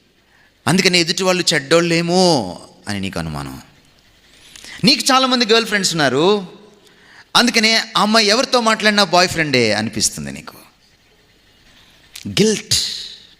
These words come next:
నువ్వు చేసిన తప్పు నిన్ను వెంటాడుతుంది, నీ సంబంధాల్ని చెడిపేస్తుంది,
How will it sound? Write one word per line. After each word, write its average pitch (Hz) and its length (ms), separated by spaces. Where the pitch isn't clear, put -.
నువ్వు 101 240
చేసిన 175 280
తప్పు 147 580
నిన్ను 127 260
వెంటాడుతుంది, 90 1000
నీ 95 80
సంబంధాల్ని 127 680
చెడిపేస్తుంది, 95 1000